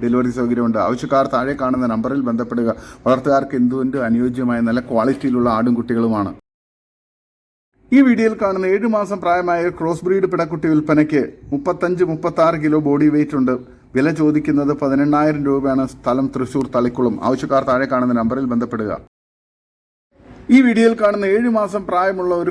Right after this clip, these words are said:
ക്രോസ് ബ്രീഡ് പിടക്കുട്ടി വിൽപ്പനയ്ക്ക്. മുപ്പത്താറ്, മുപ്പത്തെട്ട് കിലോ ബോഡി വെയിറ്റ്. വില ചോദിക്കുന്നത്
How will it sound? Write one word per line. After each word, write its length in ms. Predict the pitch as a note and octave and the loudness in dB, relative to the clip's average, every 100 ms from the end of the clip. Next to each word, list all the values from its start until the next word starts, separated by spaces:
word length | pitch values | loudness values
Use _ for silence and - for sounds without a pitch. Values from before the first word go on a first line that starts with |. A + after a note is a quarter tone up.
| F3 | -2
ക്രോസ് 240 | F3 D#3+ | -2 0
ബ്രീഡ് 180 | F3+ F#3+ | 0 0
പിടക്കുട്ടി 460 | F#3 E3+ E3 E3 E3+ | 0 -2 0 0 0
വിൽപ്പനയ്ക്ക്. 640 | D#3 D#3+ D#3 D3+ D3 - | 2 2 2 2 0 0
മുപ്പത്താറ്, 480 | D3+ F3+ F3+ F3+ F3+ | -4 -2 0 2 2
മുപ്പത്തെട്ട് 540 | E3+ D3+ E3+ F3 E3 D#3+ | -2 -6 -6 -4 -2 0
കിലോ 160 | D#3+ | 0
ബോഡി 280 | C#3+ C#3+ D3+ | 2 2 4
വെയിറ്റ്. 300 | C#3+ D3 C#3+ | 2 0 -2
വില 180 | C#3 E3 | -2 -2
ചോദിക്കുന്നത് 640 | D#3+ D#3+ E3 E3+ D3+ D#3 | -2 -4 -4 -2 0 0